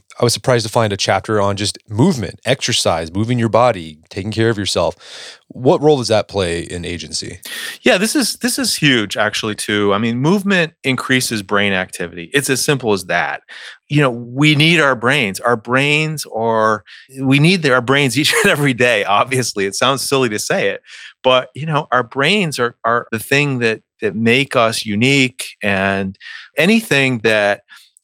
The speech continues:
Speaker 2: helps us, you know, in terms of allowing our brain to function better is, is positive. So movement increases brain activity.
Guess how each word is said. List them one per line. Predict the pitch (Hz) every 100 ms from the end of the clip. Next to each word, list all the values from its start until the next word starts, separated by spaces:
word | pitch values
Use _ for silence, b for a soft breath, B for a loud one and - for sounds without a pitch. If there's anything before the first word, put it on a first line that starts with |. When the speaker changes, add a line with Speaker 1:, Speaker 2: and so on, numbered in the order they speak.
| _
Speaker 2:
helps | - - 143 156 - 107
us, | 87 - - - b b _ -
you | 110
know, | 104 101 101 - - - - -
in | 113
terms | - 143 131
of | 120 107 -
allowing | - - 113 110 127 120
our | 101
brain | 98 101 117
to |
function | 120 131 131 - 123
better | 131 131 131 131 B B B _
is, | 131 127 123 -
is | 123
positive. | - - 127 135 107 90 85 80 -
So | - 120 117 135
movement | 127 160 202 185 175 160
increases | 123 - 131 127 120
brain | 107 107 101
activity. | 95 - 92 87 85